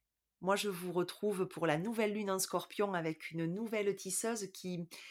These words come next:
qui poursuivra ton tissage, Maëva, sur, euh, notamment, euh, euh, l'appétence celtique, mais pas que. Elle aura ses particularités, mais vous avez des maillages en commun.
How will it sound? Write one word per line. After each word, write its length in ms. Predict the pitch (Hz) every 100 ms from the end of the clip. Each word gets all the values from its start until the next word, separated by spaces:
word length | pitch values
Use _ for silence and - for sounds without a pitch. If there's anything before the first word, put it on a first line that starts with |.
| - -
qui 100 | 233
poursuivra 480 | 311 294 285 247
ton 160 | 247 214
tissage, 480 | 208 185 - 202 185
Maëva, 600 | 175 175 170 170 175 180
sur, 380 | - - 165 156
euh, 120 | 151
notamment, 680 | 180 190 185 170 175 180 170
euh, 160 | 156 160 - - - -
euh, 220 | 135 - 107
l'appétence 680 | 175 208 190 208 202 196
celtique, 720 | 180 - 170 156 - 349 - 156 170 - - -
mais 160 | 180 190
pas 160 | 220
que. 320 | 220 180 170 _ _ -
Elle 140 | 175 175
aura 220 | 165 175
ses 160 | -
particularités, 1000 | 180 208 - 208 214 190 190 190 254 339
mais 220 | 359 311 311
vous 220 | 254 240
avez 180 | 208 226
des 160 | 214
maillages 380 | 196 190 190 190
en 160 | 175 175
commun. 360 | 165 151 160